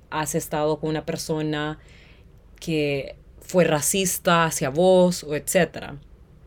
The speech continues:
Entonces yo les respondí y les cuento por acá, la verdad es que yo, gracias a Dios, nunca he estado en una situación donde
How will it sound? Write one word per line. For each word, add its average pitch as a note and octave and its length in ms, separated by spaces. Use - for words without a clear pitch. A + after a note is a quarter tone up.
Entonces F3+ 400
yo E3+ 100
les D#3 180
respondí F#3 500
y F#3 80
les D3+ 160
cuento D3 320
por E3 160
acá, E3+ 320
la D3 140
verdad C#3+ 180
es C#3 80
que E3 180
yo, D#3 340
gracias E3+ 400
a E3+ 40
Dios, D#3+ 380
nunca F#3 220
he - 20
estado F#3+ 200
en F#3+ 60
una F#3+ 100
situación E3+ 640
donde E3 480